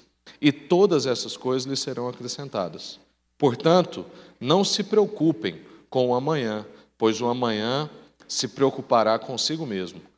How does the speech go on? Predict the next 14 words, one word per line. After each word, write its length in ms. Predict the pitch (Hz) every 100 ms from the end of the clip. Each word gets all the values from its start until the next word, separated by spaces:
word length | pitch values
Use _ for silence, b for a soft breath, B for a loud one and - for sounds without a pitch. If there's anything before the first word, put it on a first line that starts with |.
| _ _
Basta 640 | 104 117 123 143 - 143 -
a 100 | 117
cada 320 | - 123 120
dia 400 | 98 104 117 117 - - _ _
o 100 | 110
seu 260 | - 127
mal. 320 | 120 95 76 78 - _ _ -
Amém. 260 | 113 98
Vamos 260 | 87 143 147
orar 220 | 123 104
mais 200 | 98 92
uma 140 | 98 101
vez? 240 | 127 123
Senhor, 480 | - 120 143 143